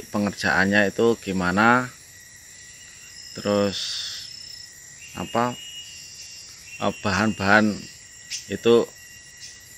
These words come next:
siapa yang menyediakan. Simak terus, jangan di skip ya. Eh, ini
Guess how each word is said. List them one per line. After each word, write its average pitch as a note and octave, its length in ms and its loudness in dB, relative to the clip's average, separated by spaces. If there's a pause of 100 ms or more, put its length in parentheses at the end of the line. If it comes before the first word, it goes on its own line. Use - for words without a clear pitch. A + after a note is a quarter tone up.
(140)
siapa A2 560 8
yang G2+ 240 6 (240)
menyediakan. G2+ 800 4 (680)
Simak G#2 400 0
terus, C#3 640 6
jangan F#2+ 580 2 (480)
di G2+ 220 0
skip B2 340 2
ya. A#2 300 8 (1200)
Eh, G#2+ 280 4 (100)
ini D#3 320 8